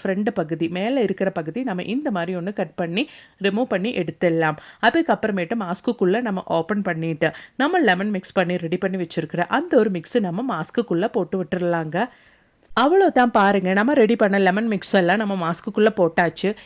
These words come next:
இப்ப அந்த லெமன் மிக்ஸ் எல்லாம் வெளியே வராதபடி நம்ம நல்லா ஒண்ணு டைட்டா கட்டி எடுத்துடலாம். ரொம்பவே பயனுள்ள ஒரு டிப்பு தான் நம்ம இப்ப பார்க்க போறோங்க. வாரம் முழுவதும் நம்ம பாத்ரூம்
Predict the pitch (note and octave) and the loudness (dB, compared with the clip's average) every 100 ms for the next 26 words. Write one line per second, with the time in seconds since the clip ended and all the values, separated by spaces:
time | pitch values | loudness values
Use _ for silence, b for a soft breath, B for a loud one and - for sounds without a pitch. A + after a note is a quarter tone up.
0 | B C4 D4+ C#4+ C#4+ G#3+ A#3 C4+ A3 G#3+ | B 2 4 4 4 2 2 -2 0 2
1 | F#3+ G3+ F#3 G#3+ F#3 E3+ F3+ F#3+ F3 G#3 | 2 2 0 2 2 2 2 2 0 -2
2 | F3 E3+ E3+ G#3+ C#4+ G#3+ G#3+ A3 E3 F3+ | -2 -4 -2 2 2 2 -2 -2 -2 0
3 | A3+ A#3+ F#3 - F#3 D#3+ - F3 E3 E3 | 0 0 -2 0 -2 -2 0 2 2 2
4 | D#3+ B B F3+ A3+ F#4+ G4 A3+ A#3 F#3 | 0 B B 0 0 2 2 4 4 2
5 | F3+ F#3+ F#3+ F3+ F3+ F3+ E3+ F#3 G3+ F3+ | 2 0 0 0 -2 -4 -2 -2 -2 -4
6 | F3 G#3 G3+ D#3 - F#3+ F3 D#3+ D#3+ D#3 | -6 -4 -2 -4 -2 -2 0 0 0 0
7 | D#3 B B G#3+ A#3+ C#4+ D#4+ C#4 C#4+ D#4+ | -2 B B 2 4 4 2 2 4 6
8 | D#4 A3 G3+ G#3 E3 F3+ G#3 - E3+ E3+ | 6 4 2 -2 -2 -2 -4 -2 -2 0
9 | - A3+ | -2 -4